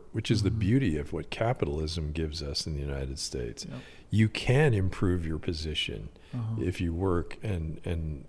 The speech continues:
Speaker 1: try, but you have to become part of the country that you're joining.
Speaker 2: Yeah.
Speaker 1: You don't maintain your original uh, and isolate yourself and speak only your original
Speaker 2: Yeah.
Speaker 1: language,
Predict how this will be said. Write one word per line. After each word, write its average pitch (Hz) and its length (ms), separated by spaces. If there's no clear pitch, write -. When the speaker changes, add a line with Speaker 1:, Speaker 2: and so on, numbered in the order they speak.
Speaker 1:
try, 90 640
but 110 220
you 117 140
have 120 280
to 127 80
become 104 600
part - 560
of 90 380
the 87 80
country 87 580
that 80 380
you're 92 160
joining. 95 640
Speaker 2:
Yeah. 123 180
Speaker 1:
You 107 120
don't 117 440
maintain 107 720
your 87 200
original 98 720
uh, 107 160
and 98 220
isolate 110 500
yourself 95 500
and 95 120
speak 98 380
only 104 300
your 90 200
original 92 480
Speaker 2:
Yeah. 90 180
Speaker 1:
language, 87 380